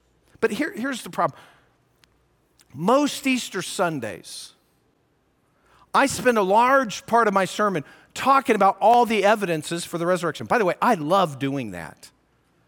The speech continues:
And some of you know I love, and I could do that all day, and some of you are thinking, "Please, Kevin, no,"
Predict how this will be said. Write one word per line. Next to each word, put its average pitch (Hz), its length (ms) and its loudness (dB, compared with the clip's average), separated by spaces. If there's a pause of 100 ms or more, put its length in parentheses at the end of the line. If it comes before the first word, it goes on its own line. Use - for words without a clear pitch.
(260)
And 135 100 -8
some 240 140 2
of 220 120 -2
you 165 100 -2
know 185 160 4
I 175 100 6
love, 135 260 -2
and 165 100 2
I 269 100 4
could 247 160 -4
do 233 120 -2
that 220 180 4
all 196 180 6
day, 175 340 4
and 131 100 0
some 202 160 -4
of 185 60 -4
you 160 100 -2
are 143 60 0
thinking, 143 240 -6
"Please, 202 320 -2
Kevin, 151 340 -2
no," 165 320 4